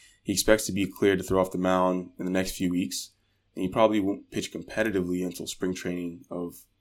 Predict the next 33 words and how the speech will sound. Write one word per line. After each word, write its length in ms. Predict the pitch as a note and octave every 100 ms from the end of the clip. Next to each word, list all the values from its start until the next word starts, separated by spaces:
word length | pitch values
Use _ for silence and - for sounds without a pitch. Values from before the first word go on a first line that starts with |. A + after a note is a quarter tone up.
| -
next 300 | G2+ G2+ -
year, 100 | F2
but 120 | F#2
he 60 | F#2+
could 240 | - B2
return 340 | G#2+ - G#2
as 160 | F#2 F2+
a 40 |
hitter 280 | - - G2
before 400 | F2+ - - F2
then. 320 | F2 F2+ D#2+ - _ _ _
So 120 | -
he's 180 | G2+ C#3+
on 160 | C3 -
track 200 | G#2+ F2+
to 60 | F#2
take 300 | G#2+ F#2+ -
live 220 | F#2 F2+
batting 220 | F#2 F#2
practice 720 | - F2+ - F2+ F2+ - - _ _ _ _ _ _ -
this 260 | A2+ -
year 240 | A2 A#2+ - _ _
and 160 | - F2
could 180 | A#2 F#2
see 320 | - G2 F#2+
game 260 | F#2+ G2 F#2+
action 340 | F#2+ - F#2
in 200 | G2+ F#2+ F#2+
Arizona 440 | F#2 F2+ F2+ F2
as 180 | F2+ F2
a 60 |
D 300 | E2+ G2 F#2
H 200 | F2 -